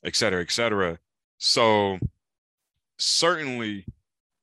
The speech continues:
from a, a verbal standpoint, she lifted me up, but I think that she even went beyond that and put some action behind those words, which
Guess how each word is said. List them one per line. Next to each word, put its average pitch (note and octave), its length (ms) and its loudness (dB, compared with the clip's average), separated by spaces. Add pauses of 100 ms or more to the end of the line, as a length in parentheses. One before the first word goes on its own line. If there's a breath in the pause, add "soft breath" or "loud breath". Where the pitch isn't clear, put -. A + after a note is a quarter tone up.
(220)
from A2+ 360 -4
a, G#2 260 0
a F#2 100 -2
verbal A2 420 -2
standpoint, G2+ 580 -6
she G#2+ 200 -2
lifted G#2 340 -4
me F#2+ 160 -4
up, F2 160 -2
but F2+ 120 -2
I F2+ 80 -2
think A#2+ 300 -8
that F#2 200 0
she G#2+ 580 -4
even G2+ 300 -8
went E2 220 -10
beyond G2 520 -4
that F2 220 -2 (160)
and F2+ 420 -6 (1080 soft breath)
put D3+ 160 0
some G#2+ 180 -4
action F#2+ 720 -4
behind F#2 360 -4
those E2 220 -6
words, D#2+ 480 -6 (520 loud breath)
which - 640 -2